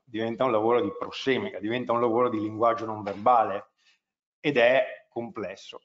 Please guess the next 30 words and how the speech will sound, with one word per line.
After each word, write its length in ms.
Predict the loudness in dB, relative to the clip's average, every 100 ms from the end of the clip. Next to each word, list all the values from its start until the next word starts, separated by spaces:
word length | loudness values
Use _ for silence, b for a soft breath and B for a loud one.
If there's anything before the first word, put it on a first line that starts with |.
| _
Il 200 | -12 -2
terzo 300 | 2 2 0
e 40 |
ultimo 380 | -6 -2 -2 -2
punto, 760 | -4 -8 -6 -2 0 -2 -8 -10
e 120 | -6
lo, 340 | -4 -2 -2
lo 140 | 2 2
avete 320 | 2 -2 2
già 160 | 4
accennato, 540 | 4 2 -4 -2 -2 0
è 40 |
anche 300 | 0 0 -4
quello 200 | 0 0
di 140 | 0 0
valorizzare 760 | 4 4 4 0 4 4 4
l'enorme 500 | 2 0 0 0 2
lavoro 280 | 2 2 -2
di 100 | -4
aggiornamento 540 | -8 -10 -10 -10 -10
che 100 | -12
facciamo. 520 | -12 -14 -4 -4 -4 -8
Facevamo 420 | -6 0 2 2
prima 240 | 2 0 2
l'esempio, 880 | 0 0 0 0 2 2 2 -2 -14 _ _ _ _
eh, 180 | -6 -6 -6 _
una 180 | -8 0
volta 300 | 2 2 -2
se 140 | -8 -8
volevi 520 | -4 -2 0 -2